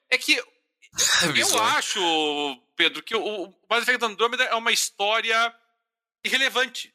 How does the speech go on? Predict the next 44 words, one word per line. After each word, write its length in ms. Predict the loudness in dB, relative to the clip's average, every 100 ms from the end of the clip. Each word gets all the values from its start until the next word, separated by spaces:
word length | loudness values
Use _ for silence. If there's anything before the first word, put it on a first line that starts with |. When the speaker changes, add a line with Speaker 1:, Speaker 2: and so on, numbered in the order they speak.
| _ _ _ -8
Speaker 1:
É 40 |
uma, 140 | -2
é 40 | 0
uma 100 | 0
história 220 | 0 -2
que 60 | -2
não, 100 | -2
Speaker 2:
Eu 80 |
Speaker 1:
não, 80 | 0
Speaker 2:
concordo, 400 | 0 2 0 0 0
Speaker 1:
não 120 | 0
Speaker 2:
concordo, 160 | 4 2
Speaker 1:
precisava 240 | 4 2
Speaker 2:
concordo. 200 | 4 4
Speaker 1:
ser 60 | 2
contada 500 | -2 -2 0 0 -2
aquela 200 | -4 0
Speaker 2:
É 20 |
Speaker 1:
história. 180 | 2 4 2
Speaker 2:
desnecessária, 720 | 4 2 2 2 2 -2 -2
é, 280 | 0 2 0 -4 -20 _ -6
é. 280 | 0 0 -2 -12 _ _
Speaker 1:
Sabe, 180 | -4 0
Speaker 2:
É. 80 | 0 2
Speaker 1:
é, 80 |
é, 420 | 2 2 2 0 0
esse 120 | 0
que 60 | 0
é 40 |
o 40 | -4
problema 400 | -4 0 0 0
dele, 220 | 0 -2
assim, 140 | -2
eu, 100 | -2 0
eu 120 | 0 0
achei, 280 | 0 -2
sabe, 240 | -2 -2 0
eu 140 | -2
terminei 560 | -2 -4 -4 -2 -2 0
o 220 | -2 -2
Andrômeda 680 | -2 -2 -2 0 0 -2 -2
e 40 | -2
eu 120 | -4
falei, 280 | -6 -10